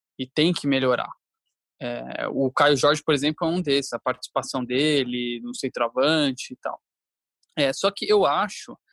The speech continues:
que a gente tem que ser bem frio, é, na hora que você vai analisar o trabalho do Gesualdo. O Santos vinha num, num campo de melhora, é, pré-quarentena, e aí, de repente, o Santos vem de quatro jogos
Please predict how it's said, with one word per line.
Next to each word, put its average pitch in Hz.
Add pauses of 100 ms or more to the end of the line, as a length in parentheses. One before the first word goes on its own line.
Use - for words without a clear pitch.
(120)
que 156
a 147
gente 185
tem 220
que 214
ser 214
bem 180
frio, 170 (580)
é, 123
na 160
hora 185
que 196
você -
vai 190
analisar 196
o 196
trabalho 196
do 190
Gesualdo. 160
O 127
Santos -
vinha 190
num, 139
num 143
campo 143
de 135
melhora, 139 (340)
é, 127 (140)
pré-quarentena, 135 (500)
e 233
aí, 247
de 311
repente, 220
o 254
Santos 262
vem 226
de -
quatro 175
jogos 165